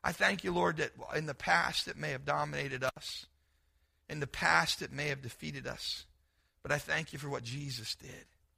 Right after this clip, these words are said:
I thank you that he won the victory. And because he's victorious, Lord, we are in Christ. We're new creations. The word says that old things have passed away. Behold, all things have become new.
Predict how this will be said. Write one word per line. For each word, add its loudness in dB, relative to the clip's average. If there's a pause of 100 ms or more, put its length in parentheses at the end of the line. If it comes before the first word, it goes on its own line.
(340)
I -4
thank 0
you -6
that -4
he -4
won -4
the -6
victory. -8 (460)
And -4
because -2
he's -4
victorious, -4
Lord, -2 (220)
we 2
are 8
in -2
Christ. 2
We're 0
new 0
creations. -2
The 0
word 2
says 2
that -4 (340)
old 8
things 2
have -2
passed 2
away. 2
Behold, -2
all 4
things -6
have -4
become -6
new. -4